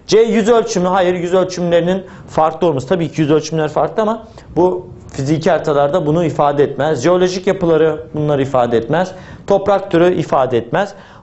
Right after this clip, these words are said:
Burada dediğim gibi farklı renklerle ifade edilmesi, farklı gösterilmesi yükseltilerinden kaynaklanır arkadaşlar. Çünkü Çukurova ile Konya Ovası'nın yükseltileri birbirinden farklıdır. Onun için cevabımız B şıkkı arkadaşlar. Yani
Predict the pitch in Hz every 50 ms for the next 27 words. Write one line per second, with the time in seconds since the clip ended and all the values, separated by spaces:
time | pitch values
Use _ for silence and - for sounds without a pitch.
0 | - - 214 262 262 214 262 247 202 247 202 247 233 214 185 147 135 160 - -
1 | 170 180 190 - - 214 214 214 208 196 - 226 226 196 196 190 190 - 202 190
2 | 196 - 220 220 185 180 160 143 131 - 175 170 - 202 175 180 180 - 220 175
3 | 175 156 - - 156 139 135 139 139 135 135 - 214 226 226 - - - - -
4 | - - 160 180 175 - - 190 175 170 170 - 170 175 175 165 170 180 180 175
5 | - - 143 120 117 110 104 - 117 110 107 104 104 101 98 101 - 110 107 -
6 | - 190 196 196 - 180 156 - 147 - - - - - - - - - 190 180
7 | 180 175 180 185 175 170 165 165 160 180 185 180 165 156 151 165 160 - 165 143
8 | 135 156 170 170 - - 143 135 127 131 147 135 143 147 143 170 170 143 131 127
9 | 127 127 139 160 175 185 180 - - - - - - - 139 123 117 - - 107
10 | - - 165 165 143 - 147 123 107 165 180 180 165 151 143 135 151 170 190 202
11 | - - - - - - _ - - - 170 170 165 165 - - 131 - 127 113
12 | 104 101 - 117 107 101 - 113 110 127 143 139 - - 139 160 180 180